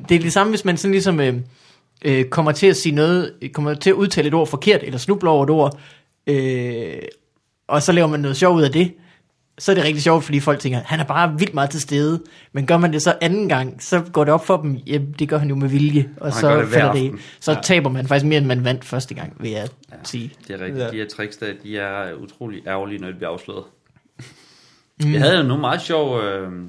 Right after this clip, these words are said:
Speaker 2: bait and switch joke i, øh, mit første, øh, show. <clears throat> Men igen,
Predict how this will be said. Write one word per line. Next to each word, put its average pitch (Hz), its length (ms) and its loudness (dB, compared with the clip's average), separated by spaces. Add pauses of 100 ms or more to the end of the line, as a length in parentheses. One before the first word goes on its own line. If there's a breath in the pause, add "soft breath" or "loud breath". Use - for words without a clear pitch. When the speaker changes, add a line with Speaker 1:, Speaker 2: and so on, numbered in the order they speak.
(100)
Speaker 2:
bait 117 120 -8
and 120 60 -12
switch 117 360 -12
joke 107 280 -6
i, 92 280 -10
øh, 85 540 -10
mit 95 100 -14
første, 117 400 -6 (180)
øh, 92 220 -14 (420)
show. 95 340 -6 (720 loud breath)
<clears throat> 131 280 -6
Men 95 180 -8 (400)
igen, 104 220 -4